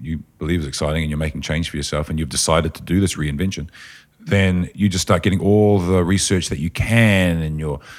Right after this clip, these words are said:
s-, looking at other people, you start following other people's Instagrams and Facebook maybe, and you're,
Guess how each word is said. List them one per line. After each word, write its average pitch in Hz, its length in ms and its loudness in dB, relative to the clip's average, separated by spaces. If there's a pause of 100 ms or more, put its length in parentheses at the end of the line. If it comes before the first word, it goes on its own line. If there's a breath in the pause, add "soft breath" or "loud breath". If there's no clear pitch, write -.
(120)
s-, - 280 -10 (120)
looking 117 480 -2
at 92 60 2
other 120 180 6
people, 104 420 4
you 95 120 -2
start 98 200 -2
following 98 220 2
other 107 140 0
people's 101 260 0
Instagrams 90 960 2
and 78 80 -4
Facebook 95 520 -2
maybe, 82 480 0
and 73 120 -2
you're, 71 160 -4